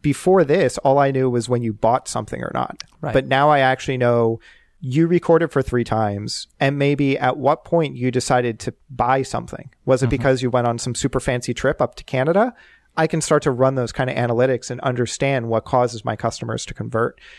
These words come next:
Speaker 1: So that's where even Apple saying, like, with subscriptions, like, "Oh, well, these are our customers." You can still do things and offer features for users like Sync that as a byproduct get you some data to work with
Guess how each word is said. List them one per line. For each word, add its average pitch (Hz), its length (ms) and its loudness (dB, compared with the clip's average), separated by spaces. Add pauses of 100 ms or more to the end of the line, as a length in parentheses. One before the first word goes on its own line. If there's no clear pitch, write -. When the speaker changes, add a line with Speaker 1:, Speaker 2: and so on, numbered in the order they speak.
(160)
Speaker 1:
So 147 180 2
that's 143 200 4
where 147 240 4
even 139 300 0
Apple 123 640 2 (300)
saying, 135 400 0
like, 117 300 -2 (340)
with 139 200 2
subscriptions, 127 640 -2
like, 120 220 2
"Oh, 135 140 6
well, 117 300 2 (140)
these 139 240 0
are 123 140 2
our 127 220 4
customers." 120 580 -2
You 147 80 -2
can 180 140 0
still 240 240 2
do 156 160 0
things 127 760 -4
and 143 120 -2
offer 139 280 2
features 196 400 0
for 131 120 0
users 110 440 -2
like 113 200 0
Sync 175 400 -4 (320)
that 131 120 4
as 131 140 4
a 120 60 -2
byproduct 123 600 2
get 127 200 -2
you 123 80 -2
some 117 180 -4
data 113 260 2
to 107 80 0
work 110 280 2
with 110 340 -2